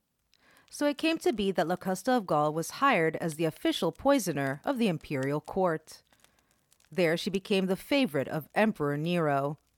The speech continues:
who, as we all know, had a particular affinity for all things deadly and odd. Locusta was certainly a historical figure, and what we can learn about her deeds was documented by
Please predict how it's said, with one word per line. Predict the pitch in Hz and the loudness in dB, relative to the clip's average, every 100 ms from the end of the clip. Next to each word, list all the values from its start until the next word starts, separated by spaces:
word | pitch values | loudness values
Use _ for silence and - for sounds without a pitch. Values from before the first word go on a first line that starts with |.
| _ - | _ -2
who, | 202 160 202 _ 185 | 0 0 -6 _ -2
as | 170 151 | 0 2
we | 170 | 2
all | 151 147 | 4 2
know, | 147 131 147 - _ - | 0 -2 -4 -8 _ -4
had | 233 | 0
a | 233 | 0
particular | - 240 - 320 320 302 | 0 -2 -4 -2 0 2
affinity | 269 277 - 330 143 139 143 | 2 0 0 0 0 -2 -4
for | - 208 | -2 2
all | 190 | 2
things | 185 160 156 131 | 2 -4 -4 -8
deadly | - 254 185 127 120 113 113 _ - | 0 0 0 -6 -8 -8 -12 _ -6
and | 170 - | -6 -2
odd. | 175 175 143 143 156 - _ _ _ _ _ _ _ _ - _ _ _ | 2 2 2 -4 -10 -20 _ _ _ _ _ _ _ _ -20 _ _ _
Locusta | 214 254 226 233 | -2 2 4 4
was | 196 190 | 2 2
certainly | 208 196 196 | 2 2 2
a | 170 | 0
historical | 185 - - 370 262 - 151 | -2 -2 4 6 4 2 -6
figure, | - 147 135 135 143 - | -2 -4 0 -2 -2 -4
and | 180 | -2
what | 185 170 | 0 0
we | |
can | - 180 | -4 -4
learn | 196 311 | -2 0
about | 247 143 139 | 0 0 0
her | 147 | -4
deeds | 139 233 240 143 160 - | -4 -4 -2 -4 -8 -8
was | 190 196 | -4 -2
documented | 247 277 - 165 147 - 143 | 2 0 0 -2 -2 -4 -6
by | 143 143 | -6 -6